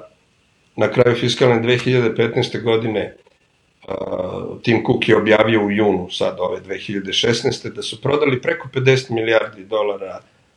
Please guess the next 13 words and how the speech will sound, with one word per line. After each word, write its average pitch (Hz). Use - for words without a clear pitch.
za 113
preko 131
pedeset 117
milijardi 110
dolara 104
softvera. 92
Pa 104
može 147
li 143
neko 135
da 117
zamisli 117
taj 113